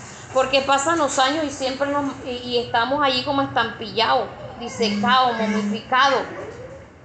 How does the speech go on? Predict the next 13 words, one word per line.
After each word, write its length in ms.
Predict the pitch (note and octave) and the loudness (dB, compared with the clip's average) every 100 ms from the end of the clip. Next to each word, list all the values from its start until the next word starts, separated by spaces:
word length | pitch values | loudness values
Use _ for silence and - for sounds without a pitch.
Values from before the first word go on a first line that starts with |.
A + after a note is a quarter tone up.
| - - - - - - - | -20 -20 -20 -20 -20 -16 -4
o 140 | A#3+ | -2
enhielados, 600 | B3 A3+ A3 A#3 C4+ C4 | 0 0 4 6 8 6
o 80 | A3 | 6
ya 180 | A3+ A#3 | 4 2
como 220 | C#4+ C4+ | 4 2
el 60 | B3 | 2
pescado 360 | A#3 A3 B3+ C4 | 0 2 2 4
cuando 300 | C4 B3 A3 | 4 2 -2
tiene 320 | A#3+ B3+ B3 | -2 0 2
años 240 | C4+ C4 | 4 2
está 180 | A#3 - | 2 0
salado 540 | - A#3+ A#3+ B3 B3 | 4 4 6 6 6
ahí, 200 | A#3 B3+ | 6 4